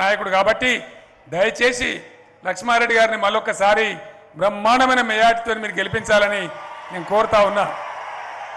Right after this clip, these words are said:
ఇక్కడ టెంట్లు లేకపోయినా ఎండ ఉన్నా ఇంత పెద్ద సంఖ్యలో కనుగొనబడినంత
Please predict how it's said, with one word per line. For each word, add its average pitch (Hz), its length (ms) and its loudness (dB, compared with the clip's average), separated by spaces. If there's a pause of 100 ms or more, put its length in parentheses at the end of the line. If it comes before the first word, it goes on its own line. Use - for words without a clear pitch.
(460)
ఇక్కడ 190 180 -4 (140)
టెంట్లు 214 340 -4
లేకపోయినా 240 460 2 (720)
ఎండ 220 120 -2 (160)
ఉన్నా 240 200 2 (640)
ఇంత 220 200 -10 (140)
పెద్ద 208 160 -4 (120)
సంఖ్యలో 247 360 2 (560)
కనుగొనబడినంత 233 680 0